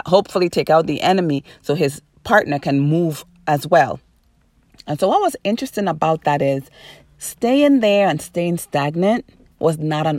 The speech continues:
option for those soldiers. When the enemy's attacking you, that's not the time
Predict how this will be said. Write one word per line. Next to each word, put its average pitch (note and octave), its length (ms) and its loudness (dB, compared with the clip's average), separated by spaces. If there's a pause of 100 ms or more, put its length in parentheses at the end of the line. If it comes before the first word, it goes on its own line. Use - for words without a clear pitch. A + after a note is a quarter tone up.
(140)
option C3 680 -6
for - 140 -4
those C3+ 220 -2
soldiers. C3 840 -4 (580)
When F3 180 4
the E3+ 120 -2
enemy's G#3+ 440 0
attacking F3 560 -4
you, G3+ 360 -4
that's E3+ 320 -2
not D3+ 240 -4
the F#3 100 -6
time C3+ 480 -4